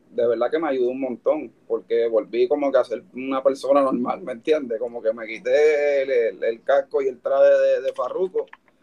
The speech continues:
y empecé a acercarlos, ¿me entiendes? Iba al supermercado, estaba más tiempo con mis hijos, este, compartía más con mis papás, con mis hermanos, con mis amigos del barrio, ¿me entiendes? Que,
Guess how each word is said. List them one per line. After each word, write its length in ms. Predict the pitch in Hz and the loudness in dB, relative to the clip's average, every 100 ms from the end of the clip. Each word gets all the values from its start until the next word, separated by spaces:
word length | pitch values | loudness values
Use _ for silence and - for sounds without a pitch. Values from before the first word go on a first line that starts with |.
| _ _ - | _ _ -12
y 420 | 117 117 117 110 | -8 -8 -6 -8
empecé 320 | 113 135 120 | -6 -4 0
a 40 | |
acercarlos, 600 | 120 143 - 135 175 139 | 0 -2 0 0 0 -2
¿me 100 | 123 | -8
entiendes? 560 | 117 147 175 147 117 104 | -8 -4 -4 -2 -6 -6
Iba 420 | 113 120 113 110 | -2 -2 0 -2
al 60 | 107 | -4
supermercado, 1080 | - 98 92 - 131 143 147 139 135 131 117 | -4 -8 -8 -10 -2 2 2 2 0 -4 -8
estaba 240 | 107 117 | -12 -12
más 180 | 117 - | -16 -18
tiempo 260 | 120 113 | -18 -12
con 220 | 113 104 110 | -10 -10 -14
mis 140 | - | -8
hijos, 540 | 139 135 123 123 123 _ _ _ _ | -4 -4 -4 -4 -6 _ _ _ _
este, 440 | - 113 - 113 110 | -10 -10 -8 -8 -6
compartía 500 | 113 95 - 120 113 | -8 -10 -6 -6 -6
más 140 | 113 | -8
con 180 | 113 107 | -8 -8
mis 120 | 107 | -8
papás, 600 | 98 92 135 139 135 127 | -6 0 2 4 2 2
con 160 | 113 107 | -2 -8
mis 120 | 107 | -12
hermanos, 560 | 87 117 139 131 127 110 | -12 -10 -8 -8 -8 -6
con 160 | 107 | -6
mis 100 | 107 | -6
amigos 320 | 113 110 117 104 | -10 -6 -6 -4
del 140 | 95 | -2
barrio, 420 | 113 139 123 113 | 2 2 0 -4
¿me 80 | 107 | -12
entiendes? 380 | - 135 127 113 | -6 -6 -6 -8
Que, 320 | 107 101 | -8 -10